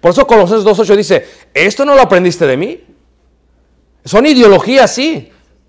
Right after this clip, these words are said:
Son tradiciones, sí, pero esto no lo aprendiste de mí, porque yo no hice esto. Pues para muchos,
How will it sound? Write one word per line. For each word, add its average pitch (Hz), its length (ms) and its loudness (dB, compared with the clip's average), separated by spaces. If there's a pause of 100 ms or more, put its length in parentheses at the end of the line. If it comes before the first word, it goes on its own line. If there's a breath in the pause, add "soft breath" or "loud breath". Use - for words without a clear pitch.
(480)
Son 240 200 0
tradiciones, 247 440 2
sí, 214 40 -4
pero 214 120 2
esto 233 120 0
no 294 60 0
lo 277 80 4
aprendiste 202 320 -2
de 165 80 2
mí, 233 180 -4
porque 160 320 -4
yo 208 120 2
no 262 100 0
hice 220 260 0
esto. 185 320 -2 (220 loud breath)
Pues 156 180 -2
para 185 240 2
muchos, 226 600 -2